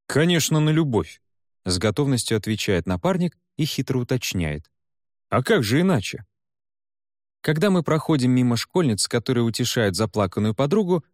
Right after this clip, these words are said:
Андрюха бросает им: «Всё будет правильно». «Он проверял», добавляю я. Мы переглядываемся,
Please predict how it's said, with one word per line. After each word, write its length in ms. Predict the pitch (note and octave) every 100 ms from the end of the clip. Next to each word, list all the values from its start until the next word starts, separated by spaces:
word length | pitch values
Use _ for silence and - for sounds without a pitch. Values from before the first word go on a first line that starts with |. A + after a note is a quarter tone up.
| -
Андрюха 440 | C#3 D#3+ - E3+
бросает 640 | C3+ D#3+ - A#2 F2+ -
им: 300 | F2 D#2+ D#2 - _ _ _ _ _ _
«Всё 360 | - - C3 F3+
будет 420 | D#3+ G3 F3+ E3+
правильно». 720 | - C3+ B2+ B2 A#2+ A#2 A2+ - _ _ _ _ _ _ _ -
«Он 200 | G3+ G3
проверял», 640 | F#3 F#3+ G#3 G#3 D#3+ A2 - _ _ _ _
добавляю 680 | G#2 G2+ G2 F2+ F#2 E2+ E2
я. 300 | D#2+ D2+ D#2+ _ _ _ _ _ _ _ _ _ _
Мы 160 | A#2+ A#2
переглядываемся, 920 | G#2+ G2 F#2+ F3 E3+ E3+ D3+ - C#3